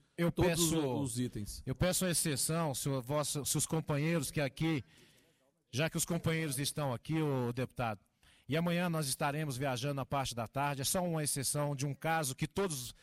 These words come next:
Speaker 1: assinaram, todos os companheiros estão realmente, se o senhor puder fazer a leitura e a votação hoje, eu percebi que nenhum companheiro aqui é contra da gente fazer a leitura e a votação hoje dessa moção.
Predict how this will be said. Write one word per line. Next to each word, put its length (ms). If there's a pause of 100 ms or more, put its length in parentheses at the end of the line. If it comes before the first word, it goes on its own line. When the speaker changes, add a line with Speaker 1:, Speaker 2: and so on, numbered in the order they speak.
(100)
Speaker 1:
assinaram, 560
todos 240
os 100
companheiros 600 (280)
estão 360
realmente, 680 (460)
se 100
o 40
senhor 180
puder 280
fazer 300
a 40
leitura 360
e 60
a 20
votação 800
hoje, 440 (1000)
eu 240 (160)
percebi 500
que 140
nenhum 180
companheiro 480
aqui 160
é 60
contra 420
da 140
gente 260
fazer 260
a 40
leitura 360
e 20
a 40
votação 480
hoje 220
dessa 220
moção. 360